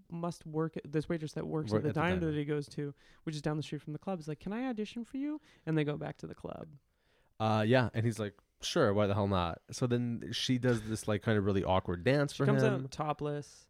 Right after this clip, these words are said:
Speaker 2: Um,
Speaker 1: and she's running around
Speaker 2: and
Speaker 1: his
Speaker 2: he's like,
Speaker 1: stage.
Speaker 2: "Slow down." He's
Speaker 1: And
Speaker 2: like,
Speaker 1: he's
Speaker 2: "Just
Speaker 1: like,
Speaker 2: walk
Speaker 1: "What?"
Speaker 2: across
Speaker 1: Yeah,
Speaker 2: the stage."
Speaker 1: "Stop jumping. Stop jumping." And then Rachel walks
Speaker 2: Rachel.
Speaker 1: in. And this is the first time we get a sense that maybe this is something of a serious
Speaker 2: Right,
Speaker 1: relationship.
Speaker 2: 'cause she's clearly jealous,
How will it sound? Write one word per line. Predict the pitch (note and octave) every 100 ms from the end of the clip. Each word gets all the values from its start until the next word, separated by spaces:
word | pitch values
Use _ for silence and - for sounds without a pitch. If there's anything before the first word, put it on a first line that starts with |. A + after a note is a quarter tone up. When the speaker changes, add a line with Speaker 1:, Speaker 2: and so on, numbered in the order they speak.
| _
Speaker 2:
Um, | G#2+ G#2 G2+ G2
Speaker 1:
and |
she's | G2 C#3+ -
running | D3+ D3+ D3+
around | D3 C#3 C#3 C3+ C3+
Speaker 2:
and | B2
Speaker 1:
his | A#2+
Speaker 2:
he's | G#2
like, | G2+ -
Speaker 1:
stage. | -
Speaker 2:
"Slow | A2+
down." | A2+ A2 G#2 F2 -
He's | -
Speaker 1:
And | G2
Speaker 2:
like, | D3
Speaker 1:
he's |
Speaker 2:
"Just | G#2+ -
Speaker 1:
like, |
Speaker 2:
walk | B2 D3+
Speaker 1:
"What?" |
Speaker 2:
across | - -
Speaker 1:
Yeah, | D3+
Speaker 2:
the | G2+
stage." | A2
Speaker 1:
"Stop | G2+ F#3 E3+
jumping. | D#3+ E3+ C#3+ - C3 _ _ C4+
Stop | - E3+ E3
jumping." | D#3+ E3+ D3+ D#3 D3+ _ _ -
And | D3 D3
then | F#3 G3+ C#3+ C#3
Rachel | C#3 C3 F3+ D#3 A#2
walks | G#2+ F#2+ -
Speaker 2:
Rachel. | E2+
Speaker 1:
in. | C#3+
And | D#3+
this | F#3+
is | C4+
the | C4+
first | - G3+ -
time | D3
we | -
get | -
a |
sense | - - -
that | -
maybe | - -
this | - -
is | - - _ _
something | - D3 C#3+ -
of | -
a |
serious | - - - - A2
Speaker 2:
Right, | G2+ E2+
Speaker 1:
relationship. | A#1 - - B2
Speaker 2:
'cause |
she's | - B2 A#2+ A2 -
clearly | - G#2 F#2
jealous, | F#2 E2+ F2 E2 -